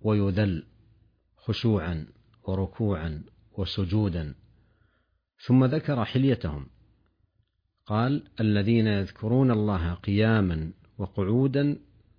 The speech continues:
وعلى جنوبهم". وهذا وصف لهم بأنهم يذكرون الله في كل أحوالهم، كما جاء في وصف النبي عليه الصلاة والسلام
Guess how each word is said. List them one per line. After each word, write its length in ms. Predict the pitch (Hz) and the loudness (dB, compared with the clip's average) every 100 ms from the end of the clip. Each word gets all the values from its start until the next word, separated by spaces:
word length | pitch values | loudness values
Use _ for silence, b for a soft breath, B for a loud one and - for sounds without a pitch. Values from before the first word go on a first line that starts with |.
| - | -6
وعلى 340 | 87 98 95 | -2 0 -2
جنوبهم". 540 | 82 90 85 67 - - _ b b b b b b b _ - | -2 -4 -6 -8 -12 -16 _ b b b b b b b _ -4
وهذا 300 | 107 120 117 | 0 2 2
وصف 400 | 127 135 - 127 | 0 -2 -2 0
لهم 520 | 117 131 139 156 - - _ _ _ _ _ - | 2 2 0 -2 -6 -18 _ _ _ _ _ -2
بأنهم 540 | 113 131 127 117 113 | 2 2 2 2 2
يذكرون 540 | 113 - 117 127 135 | 2 0 -2 2 2
الله 420 | 117 120 135 131 123 | 2 -2 -2 -4 -2
في 180 | 123 | -2
كل 300 | 117 160 143 | -2 0 0
أحوالهم، 580 | 101 - 82 80 69 69 - _ _ _ _ _ _ _ _ _ - | -2 -4 -6 -6 -8 -12 -18 _ _ _ _ _ _ _ _ _ -4
كما 240 | 101 101 | 0 0
جاء 280 | 95 110 95 | 2 0 -2
في 160 | 92 | -4
وصف 300 | 95 110 - | -4 -4 -4
النبي 540 | 98 95 87 107 113 - _ | -2 -2 0 0 0 -4 _
عليه 300 | 80 95 98 | -6 -4 -2
الصلاة 420 | 87 - 95 101 92 | -4 -6 -6 -4 -4
والسلام 680 | 92 - - 90 101 123 | -8 -10 -8 -4 0 0